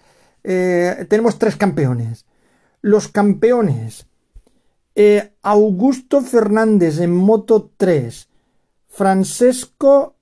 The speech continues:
Bagnaia en Moto G P e Izan Guevara en Moto dos.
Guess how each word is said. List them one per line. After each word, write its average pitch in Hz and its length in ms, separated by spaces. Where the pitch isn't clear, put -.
Bagnaia 175 1500
en 190 160
Moto 208 540
G 208 260
P 165 340
e 196 140
Izan 262 760
Guevara 196 840
en 202 200
Moto 233 460
dos. 180 520